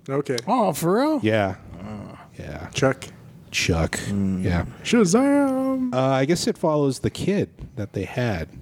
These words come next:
Speaker 1: Oh.
Speaker 2: Mm-hmm.
Speaker 3: Yeah. And I guess the kid gets sucked up in Mister Miss Tweedy's, uh, chicken nugget machine.
Speaker 2: <laughs> Oh, gee.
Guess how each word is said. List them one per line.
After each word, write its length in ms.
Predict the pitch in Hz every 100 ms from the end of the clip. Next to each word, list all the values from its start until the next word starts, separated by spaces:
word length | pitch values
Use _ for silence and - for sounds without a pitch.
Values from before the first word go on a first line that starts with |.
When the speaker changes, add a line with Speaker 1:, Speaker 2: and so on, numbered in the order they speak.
| -
Speaker 1:
Oh. 540 | 127 143 220 185 104 -
Speaker 2:
Mm-hmm. 180 | 101 98
Speaker 3:
Yeah. 260 | 120 98 82 - -
And 240 | 110 110
I 40 | 107
guess 160 | 110
the 100 | 117
kid 400 | - 135 120 120
gets 240 | 123 110 -
sucked 480 | - - 127 113
up 220 | 123 113 113
in 140 | 113
Mister 260 | 113 - 117 -
Miss 220 | 127 123 -
Tweedy's, 720 | - 139 127 131 131 - -
uh, 140 | 110
chicken 480 | 98 - - 147 117
nugget 320 | 107 123 143
machine. 580 | 156 160 180 190 202 196 190
Speaker 2:
<laughs> 80 | 143
Oh, 160 | 180
gee. 280 | 170 120